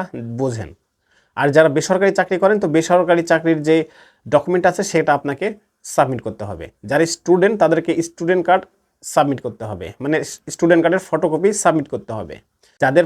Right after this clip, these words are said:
প্রফেশনে ড্রাইভার দেওয়া আছে, তাদেরকে অবশ্যই কিন্তু ড্রাইভিং লাইসেন্সের ফটোকপি আপনাকে জমা দিতে হবে। কেউ যদি বেকার থাকে, সেক্ষেত্রে অবশ্যই বেকারত্ব সার্টিফিকেট বা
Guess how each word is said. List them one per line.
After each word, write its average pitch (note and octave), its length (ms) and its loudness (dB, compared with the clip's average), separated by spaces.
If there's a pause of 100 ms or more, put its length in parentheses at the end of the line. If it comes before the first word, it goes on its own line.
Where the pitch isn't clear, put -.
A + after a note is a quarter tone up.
প্রফেশনে F3 540 -2
ড্রাইভার C3+ 360 4
দেওয়া D#3 160 4
আছে, F3 200 -6
তাদেরকে D#3+ 300 0 (160)
অবশ্যই F3 380 -2
কিন্তু E3 200 2 (220)
ড্রাইভিং D3+ 340 2
লাইসেন্সের D#3 460 0
ফটোকপি D3 480 -2
আপনাকে C#3+ 260 -4 (420)
জমা C#3 260 2
দিতে G#2 240 -10
হবে। - 200 -18 (600)
কেউ D#3+ 120 6 (120)
যদি F#3 140 4 (120)
বেকার E3+ 320 2
থাকে, F3 160 -2 (100)
সেক্ষেত্রে F3 400 -4 (160)
অবশ্যই D3+ 360 -2 (140)
বেকারত্ব D3 440 2 (160)
সার্টিফিকেট D#3 600 -4
বা C#3+ 60 -2